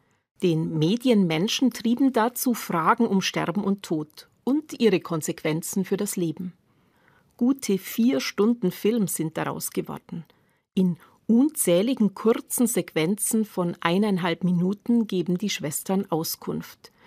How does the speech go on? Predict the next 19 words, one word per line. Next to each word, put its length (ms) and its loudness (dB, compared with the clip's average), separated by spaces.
über 280 2
ihre 240 4
Sicht 440 -2
auf 160 -8
die 200 -8
Welt, 420 -2
auf 260 -8
Leben 300 2
und 140 -4
Sterben, 560 -2
auf 180 -4
die 120 -2
Beziehung 500 0
zu 160 -8
Gott 300 -6
und 120 -2
zu 120 -4
den 180 2
Menschen. 540 -2